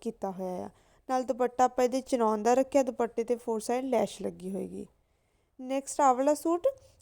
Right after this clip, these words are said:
ਇਹ ਲਾਈਟ ਸ਼ੇਡ ਵਿੱਚ ਹੋਏਗਾ, ਲਾਈਟ ਡਾਰਕ ਦਾ ਕੰਟਰਾਸਟ ਕੀਤਾ ਆ। ਬਾਟਮ ਆਪਾਂ ਇਹਦੇ ਨਾਲ ਰੈੱਡ ਰੱਖੀ ਹੋਈ ਆ, ਬਾਟਮ 'ਤੇ ਵੀ ਵਰਕ ਆ, ਬਾਜੂ 'ਤੇ ਵੀ ਵਰਕ ਆ ਤੇ ਘੇਰੇ, ਚਾਕ, ਗਲਾ ਸਾਰਿਆਂ 'ਤੇ ਹੀ ਵਰਕ ਕੀਤਾ ਆ।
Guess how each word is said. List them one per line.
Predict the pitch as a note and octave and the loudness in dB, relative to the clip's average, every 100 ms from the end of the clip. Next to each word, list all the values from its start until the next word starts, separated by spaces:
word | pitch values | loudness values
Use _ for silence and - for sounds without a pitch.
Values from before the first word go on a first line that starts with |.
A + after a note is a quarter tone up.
| - | -4
ਇਹ | C4+ | 2
ਲਾਈਟ | C4 A#3+ B3 | 6 6 4
ਸ਼ੇਡ | D#4 C#4+ | -2 -2
ਵਿੱਚ | C#4+ D4 D4+ | 0 -2 2
ਹੋਏਗਾ, | D4+ D4 | 2 4
ਲਾਈਟ | D4 A#3 A#3 | 6 6 6
ਡਾਰਕ | A#3+ A#3 | 4 4
ਦਾ | A3 | 2
ਕੰਟਰਾਸਟ | B3 B3 A3+ A3 A3 - - | -2 -4 2 4 4 0 -8
ਕੀਤਾ | C#4 - C#4 C#4+ | -8 -2 -2 0
ਆ। | C#4+ | -2
ਬਾਟਮ | A#3 A3 G#3 A3+ A3+ | 0 0 0 -2 -6
ਆਪਾਂ | A3 A3+ | -4 -4
ਇਹਦੇ | G#3+ | -4
ਨਾਲ | A#3 A3 | -2 2
ਰੈੱਡ | G#3 G3+ | 2 0
ਰੱਖੀ | B3 C4+ - C#4 | -2 -4 -4 -4
ਹੋਈ | C#4+ C#4+ | -2 0
ਆ, | D4 C4+ A#3 | -2 -4 -2
ਬਾਟਮ | G#3+ G#3+ A#3 | 0 0 -2
'ਤੇ | A#3 C4+ | -2 -2
ਵੀ | C4 | 0
ਵਰਕ | B3+ B3+ B3+ - | 0 0 0 -4
ਆ, | C#4+ D4 - - - - | -2 -2 -6 -20 -20 2
ਬਾਜੂ | B3 C4 C4 | 8 8 8
'ਤੇ | D4 D4+ | -2 0
ਵੀ | D4 | 0
ਵਰਕ | C#4+ C#4 C#4+ - | 4 4 4 2
ਆ | D4+ | 0
ਤੇ | D4 | 0
ਘੇਰੇ, | C#4+ - C#4+ A#3+ B3 | -4 -2 4 6 4
ਚਾਕ, | B3 B3+ A3 A3+ A#3 A3+ | 2 4 6 6 2 -2
ਗਲਾ | A3 G#3+ G3 | 2 4 2
ਸਾਰਿਆਂ | - A#3+ B3+ C4+ | 4 6 6 2
'ਤੇ | C4 A#3 | 0 0
ਹੀ | C4+ | 0
ਵਰਕ | D4 G#3+ - | 2 2 0
ਕੀਤਾ | A3 G3+ - F3 | -10 -12 -14 -12
ਆ। | E3+ | -12